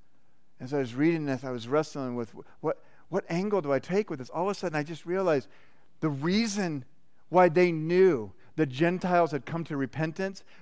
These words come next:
was because the Holy Spirit, in a dramatic way, came on them,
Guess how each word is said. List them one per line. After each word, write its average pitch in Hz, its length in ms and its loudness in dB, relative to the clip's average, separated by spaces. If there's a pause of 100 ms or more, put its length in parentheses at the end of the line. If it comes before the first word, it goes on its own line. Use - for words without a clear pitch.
was 139 160 -4
because 143 400 -2
the 135 100 2
Holy 170 420 -6
Spirit, 131 540 0 (460)
in 147 100 0
a 139 80 2
dramatic 139 640 0
way, 131 400 2 (340)
came 160 300 -2
on 135 200 0
them, 113 280 -4